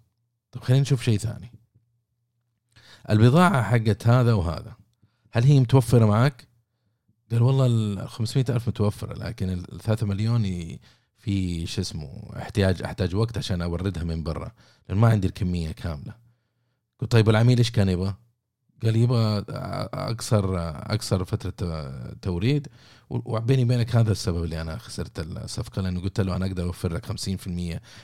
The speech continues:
في أسبوع، والخمسين الباقي من الطلبية بعد شهرين." ما ض-، ما ضبطت معه وسحب علي، وراح للمنافس أغلى. طيب، أوكي، هذه نقطة رقم اثنين.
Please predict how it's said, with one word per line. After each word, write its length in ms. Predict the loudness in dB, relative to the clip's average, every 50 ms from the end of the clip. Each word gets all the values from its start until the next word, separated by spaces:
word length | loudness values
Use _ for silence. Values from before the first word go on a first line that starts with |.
| -12
في 80 | -10 -8
أسبوع، 420 | -8 -6 -4 -2 0 0 0 0
والخمسين 1000 | -2 -2 -2 -2 -2 -2 -4 -6 -8 -8 -10 -8 -8 -6 -6 -4 -2 -2 -2 -2
الباقي 480 | -2 -4 -6 -4 -2 -2 0 0 0 -2
من 120 | -2 -2
الطلبية 720 | -2 -4 -6 -8 -8 -6 -6 -4 -2 -2 -2 0 0 0 -2 -4 -10 -20 -20 -20 -20 _ -4
بعد 300 | -2 0 0 -2 -4 -6
شهرين." 380 | -6 -4 -4 -4 -6 -8 -8 -10 -8 -4
ما 260 | 0 0 2 2 0
ض-، 280 | 0 -2 -4 -4 0 0
ما 120 | 2 2
ضبطت 340 | 2 0 -2 -4 -6 -4 -2
معه 120 | -2 -2
وسحب 380 | -2 -4 -6 -8 -10 -10 -10 -12
علي، 200 | -12 -12 -14 -16 _ _ _ _ _ _ _ _ _ _ _
وراح 240 | -2 0 0 2 4
للمنافس 920 | 4 4 4 4 2 0 -2 -2 0 2 4 4 4 4 2 0 -2 -2 -4
أغلى. 260 | -4 -4 -6 -10 -14 _ _ _ _ _ _ _ _ _ _ _ _ -14
طيب، 300 | -14 -14 -14 -18 -20 -20 _ _ -20
أوكي، 220 | -16 -14 -14 -14 -14 _ _ _ _ _ _ _ _ _ _ _ _
هذه 340 | -8 -6 -4 -2 -2 -4 -4 -6 -10
نقطة 260 | -12 -10 -8 -6 -4
رقم 180 | -4 -4 -4 -6
اثنين. 360 | -6 -8 -10 -10 -10 -12